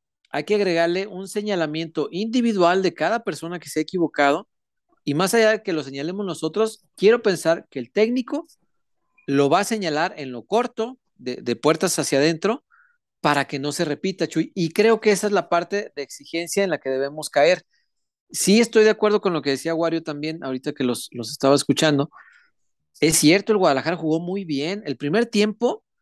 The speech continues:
es, es un primer tiempo que yo no le veía hace mucho, pero mucho tiempo a, al Guadalajara.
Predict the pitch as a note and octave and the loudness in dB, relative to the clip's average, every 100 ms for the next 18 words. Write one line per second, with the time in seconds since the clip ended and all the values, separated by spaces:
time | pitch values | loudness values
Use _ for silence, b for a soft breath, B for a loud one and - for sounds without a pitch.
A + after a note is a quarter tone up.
0 | _ _ _ D3 D#3 F3 F#3+ G3+ F#3+ G3 | _ _ _ -6 -4 -4 -4 0 2 2
1 | G#3 G3+ G#3+ F3+ F3 G3+ F#3+ E3 E3+ F3 | 2 0 2 4 2 2 2 4 2 0
2 | E3 E3 G#3+ A#3 - D#3 - C#3+ D#3 G3 | -6 -6 -6 -6 -6 -8 -4 -6 -4 -4
3 | G3 D#3 - D#3 D3+ E3 - B2+ - A#2 | -4 -6 -2 -4 -2 -2 0 -2 -4 -10
4 | A#2 A2+ G#2+ - - - | -8 -8 -8 -8 -6 -6